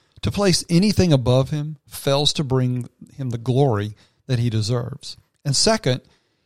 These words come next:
it's because He loves us and wants the best for our lives. Giving God the highest place in our lives is actually in our best interest. The things that can take God's place are not necessarily bad, uh, in, in and of themselves.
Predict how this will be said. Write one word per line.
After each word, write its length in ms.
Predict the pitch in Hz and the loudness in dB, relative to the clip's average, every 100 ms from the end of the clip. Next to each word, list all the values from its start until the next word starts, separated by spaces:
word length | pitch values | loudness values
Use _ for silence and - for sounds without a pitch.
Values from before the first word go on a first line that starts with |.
| - | -4
it's 160 | 160 | -2
because 460 | - 165 165 160 151 | -2 0 2 4 2
He 100 | 151 | 0
loves 340 | 143 147 143 | 4 4 2
us 220 | 151 156 143 | -2 0 0
and 120 | 131 | 2
wants 220 | 123 - | 0 0
the 80 | 117 | 0
best 300 | 117 113 - | 2 0 -2
for 100 | 107 | -4
our 120 | 104 | -6
lives. 520 | - - - - - _ _ _ _ _ _ _ | -8 -10 -12 -12 -12 _ _ _ _ _ _ _
Giving 320 | 139 185 233 175 | 4 6 4 6
God 300 | 143 143 135 | 8 8 6
the 80 | |
highest 600 | 123 - 135 139 156 - | 2 4 4 6 4 0
place 380 | - 139 123 123 | 2 4 4 2
in 80 | 127 | 2
our 160 | 123 120 | 2 2
lives 420 | 104 104 113 120 | 0 -2 -4 0
is 200 | 127 - - | 0 0 0
actually 500 | 165 165 - 127 127 | 0 0 2 2 2
in 140 | 127 | 2
our 160 | 120 113 | 2 2
best 300 | 113 113 131 | 0 0 -2
interest. 600 | 110 - - - - - _ _ _ _ | -6 -6 -8 -10 -12 -20 _ _ _ _
The 100 | - | -2
things 340 | 135 156 165 135 | 4 6 6 6
that 280 | 139 - _ _ _ - | 4 2 _ _ _ 2
can 480 | 156 139 143 170 | 4 4 2 0
take 380 | - 151 147 - - | 2 2 0 -6 -6
God's 300 | 139 131 131 | 0 0 0
place 440 | - 123 139 156 - | 2 2 2 -2 -2
are 100 | 165 | 2
not 240 | 165 226 - | 2 2 2
necessarily 840 | 175 208 - 135 - 208 165 127 | 2 4 4 2 2 4 4 2
bad, 560 | 117 139 165 107 127 127 _ _ _ _ - | 4 2 2 -2 -6 -10 _ _ _ _ -14
uh, 240 | - - | -12 -4
in, 220 | 175 147 147 | 4 4 4
in 160 | 175 151 | 4 4
and 100 | 131 | 4
of 200 | 123 113 | 2 0
themselves. 840 | 107 110 175 143 - 156 - | -2 0 0 0 -2 -4 -8